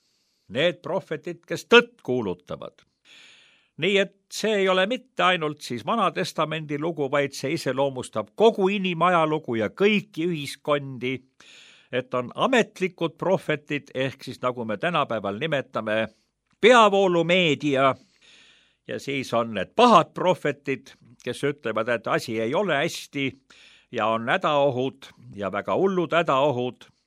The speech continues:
Need on siis taunitud ja olenevalt siis, missugune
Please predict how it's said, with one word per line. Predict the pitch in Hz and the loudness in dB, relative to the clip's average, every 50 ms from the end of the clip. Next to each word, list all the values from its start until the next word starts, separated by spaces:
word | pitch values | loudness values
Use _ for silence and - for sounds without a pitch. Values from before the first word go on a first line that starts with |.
| _ - - - - _ _ _ _ _ - | _ -20 -20 -20 -20 _ _ _ _ _ -4
Need | 135 143 143 135 | -2 -2 -2 -2
on | 131 127 120 | -4 -6 -6
siis | - - 117 117 - - - - - - _ _ _ _ _ _ | -8 -8 -8 -8 -8 -10 -14 -16 -18 -20 _ _ _ _ _ _
taunitud | - 147 175 196 196 180 175 - - - - 151 147 - - - - _ _ _ _ _ _ _ _ _ _ _ | 8 8 8 8 6 2 -2 -4 -6 -6 -8 -8 -8 -10 -14 -20 -20 _ _ _ _ _ _ _ _ _ _ _
ja | 117 113 113 | -4 -2 0
olenevalt | 127 151 151 135 123 123 120 110 117 110 101 _ | 2 2 2 2 0 0 0 0 0 -2 -4 _
siis, | - - - 127 127 120 117 104 - | -14 -12 -8 -8 -6 -6 -6 -8 -8
missugune | - 147 143 - - - - 113 107 110 104 101 104 104 107 | -8 -8 -8 -8 -8 -8 -8 -8 -8 -8 -6 -4 -4 -4 -4